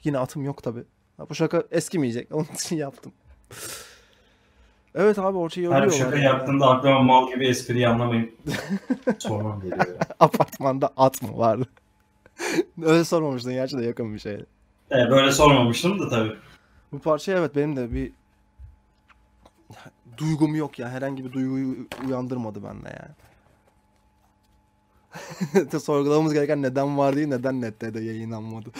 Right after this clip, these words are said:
Speaker 1: <laughs> Değil mi?
Speaker 2: Devamını da okusaydın keşke o cümleyi.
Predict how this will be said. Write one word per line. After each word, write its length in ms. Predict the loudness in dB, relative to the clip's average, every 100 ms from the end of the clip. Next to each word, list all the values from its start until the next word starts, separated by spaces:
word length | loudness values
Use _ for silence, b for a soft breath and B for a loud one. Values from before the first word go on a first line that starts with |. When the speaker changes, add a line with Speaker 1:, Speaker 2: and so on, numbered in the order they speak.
| -12
Speaker 1:
<laughs> 180 | -10 -6
Değil 120 | -6
mi? 80 | -8 B B B _ -20 _ _ _ -20 -16 -16 -16 _ _ _ _
Speaker 2:
Devamını 600 | -10 0 4 6 4 2
da 40 | 0
okusaydın 460 | 0 0 0 0
keşke 320 | -4 -6 -6 -6
o 80 |
cümleyi. 340 | -4 -2 -2